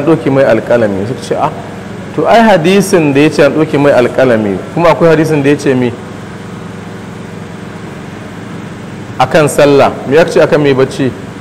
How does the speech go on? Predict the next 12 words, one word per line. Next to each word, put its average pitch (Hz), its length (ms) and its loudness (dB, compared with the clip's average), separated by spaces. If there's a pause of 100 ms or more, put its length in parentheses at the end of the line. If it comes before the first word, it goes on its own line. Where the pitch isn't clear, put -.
(360)
Man 156 300 2
nama 165 460 4 (1080)
an 147 240 4
salati." 113 680 4 (1400)
Duk 156 300 4
wanda 170 280 6
ya 135 80 6 (100)
yi 127 60 4
bacci 131 640 0
daga 107 260 2
wata 110 260 2
sallah, 110 460 0